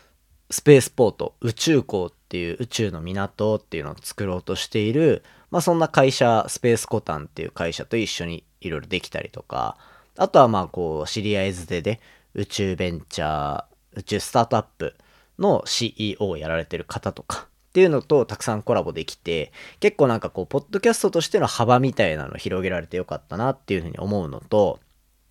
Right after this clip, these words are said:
あとこれポッドキャストめっちゃいいじゃんって思うきっかけがやっぱいろんな人を呼んであっ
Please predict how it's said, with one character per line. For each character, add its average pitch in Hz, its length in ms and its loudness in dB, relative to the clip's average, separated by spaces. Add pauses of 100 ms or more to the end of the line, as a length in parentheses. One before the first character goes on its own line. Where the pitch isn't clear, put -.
(300)
あ 165 120 6
と - 80 0
こ 113 120 0
れ 101 60 0
ポ - 140 -2
ッ - 120 -8
ド 214 80 2
キ - 80 6
ャ 214 40 6
ス - 100 -4
ト 87 220 -4 (400)
め 113 140 -2
っ 117 140 -4
ち - 80 -8
ゃ 214 60 8
い 233 80 8
い 190 40 2
じ 127 80 0
ゃ 101 80 2
ん 87 40 -8
っ - 20 -10
て - 100 -10
思 104 300 0
う 90 120 -8 (120)
き - 160 -14
っ - 40 -20
か 131 120 4
け 127 120 2
が 120 60 6
や 120 60 6
っ - 80 -14
ぱ - 80 -6
い 92 80 -4
ろ 120 120 0
ん 135 80 -2
な 135 100 0
人 117 180 -2
を 87 40 -2
呼 87 180 -4
ん 92 60 -8
で 82 120 -8
あ 98 100 -4
っ - 80 -6